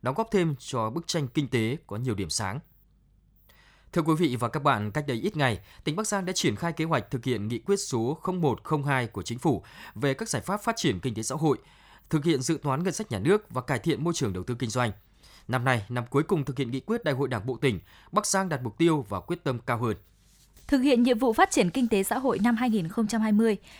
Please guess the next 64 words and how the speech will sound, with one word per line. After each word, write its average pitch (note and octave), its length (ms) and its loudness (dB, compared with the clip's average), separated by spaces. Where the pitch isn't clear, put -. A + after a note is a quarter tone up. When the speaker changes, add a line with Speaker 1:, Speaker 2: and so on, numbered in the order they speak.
Speaker 2:
Chính A3 200 4
phủ A#3+ 200 4
tiếp E4 180 -2
tục F#3 160 2
xác D#4+ 180 0
định A#3+ 200 2
phương C#4+ 200 4
châm B3+ 180 2
hành G#3 200 2
động G3+ 160 0
là G3+ 160 2
kỷ G3+ 260 0
cương, B3 280 4
liêm A#3+ 220 4
chính, G3 260 2
hành G3+ 240 2
động, G3+ 160 4
trách - 200 0
nhiệm, C4+ 200 2
sáng G3+ 280 0
tạo, C4 260 -2
hiệu A#3 180 2
quả G3 280 2
và A#3 120 4
tập A3 220 -2
trung C4+ 160 0
khơi C#4 200 0
thông B3 260 4
điểm F3+ 220 2
nghẽn, G3 160 -2
giải A#3 180 2
phóng A3 180 -2
nguồn C#4+ 140 4
lực, G#3+ 160 4
hành A#3+ 200 4
động G3+ 140 0
hiệu A#3 240 0
quả F#3+ 220 2
trong A3 200 -2
cải E3+ 120 -2
thiện F#3+ 240 0
môi A#3+ 120 2
trường F#3 180 -2
đầu E3+ 120 -2
tư. G#3 240 4
Phương C4 120 4
châm A3 200 2
này G3+ 140 2
đã F#3 100 0
được B3 200 0
tỉnh F#3+ 180 2
Bắc C#4+ 120 -4
Giang A3+ 200 2
quán G#3 220 0
triệt A3+ 280 0
và G3+ 100 0
cụ A3 200 -4
thể A3 140 -4
hóa F#3 280 -2
trong A#3+ 160 -4
kế G#3+ 120 -4
hoạch A#3+ 200 -2
hành F#3 160 -2
động, G3 160 0